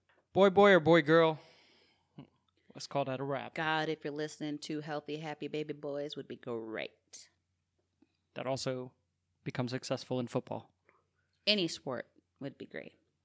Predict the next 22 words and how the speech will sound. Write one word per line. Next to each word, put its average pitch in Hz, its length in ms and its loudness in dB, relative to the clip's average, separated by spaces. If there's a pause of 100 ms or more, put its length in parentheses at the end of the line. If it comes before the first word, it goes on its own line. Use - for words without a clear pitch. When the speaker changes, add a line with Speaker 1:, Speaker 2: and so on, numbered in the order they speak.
(540)
Speaker 1:
Yeah, 160 180 0 (400)
any 196 140 -6
sport 170 260 -8
that - 80 -20
makes 131 220 -20
money. 117 220 -18 (760)
Speaker 2:
Guaranteed 151 540 -2
money. 120 300 -10 (120)
Okay, 196 360 2
my 180 140 2
turn. 175 240 -6 (1000)
Which 185 320 -4
spouse 185 480 -2
is 226 160 -4
more 226 260 -2
organized? 160 840 -2 (580)
<laughs> - 640 -18
Don't 170 240 -4 (240)
give 185 140 -8
me 214 80 -10
that 165 180 -10
look. 143 260 -12